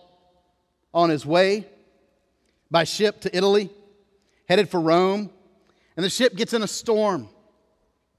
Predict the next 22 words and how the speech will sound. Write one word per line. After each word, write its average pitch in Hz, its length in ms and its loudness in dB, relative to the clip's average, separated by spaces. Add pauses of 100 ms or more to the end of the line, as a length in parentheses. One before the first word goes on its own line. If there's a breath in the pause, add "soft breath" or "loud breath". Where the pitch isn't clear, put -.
(460)
And 160 120 -8
Paul 220 180 6
had 220 120 4
warned 247 260 0
the 185 60 -4
sailors 226 360 0
about 151 280 -2
this, 160 340 -6 (1400)
but 170 100 -6
their 196 120 2
own 208 140 0
sailing 214 380 4
geniuses 180 500 -4
said, 180 160 -2
"No, 208 240 2
let's 196 220 -4
go 214 160 0
ahead. 190 280 2
It's 160 140 -8
gonna 185 160 0
be 175 120 -2
fine." 170 500 0